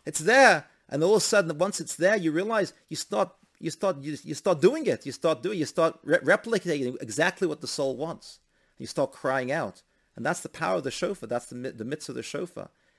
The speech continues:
It's this voice. It's the, it's opening up the voice inside to start calling out to God and reconnecting to Him once again. And there's nothing more powerful than this. You know, there's nothing more powerful than that most basic, most basic state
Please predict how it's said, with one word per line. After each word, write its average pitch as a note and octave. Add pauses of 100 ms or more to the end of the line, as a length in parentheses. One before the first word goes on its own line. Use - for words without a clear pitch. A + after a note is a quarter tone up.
(120)
It's -
this G#2
voice. C#3+
It's G#2+
the, -
it's -
opening D#3
up A2+
the A#2
voice D3+
inside C#3
to G#2+
start -
calling D#3
out C3+
to A#2+
God A#2 (240)
and G#2+
reconnecting B2+
to -
Him G#2
once A2+
again. G#2+
And A#2+
there's D3
nothing F#3
more E3
powerful G#3
than B2+
this. G2 (420)
You D3+
know, D3+
there's C#3
nothing F#3
more E3
powerful C#3 (380)
than A#2+
that B2+
most B2
basic, D#3+
most A#2
basic C#3+ (180)
state -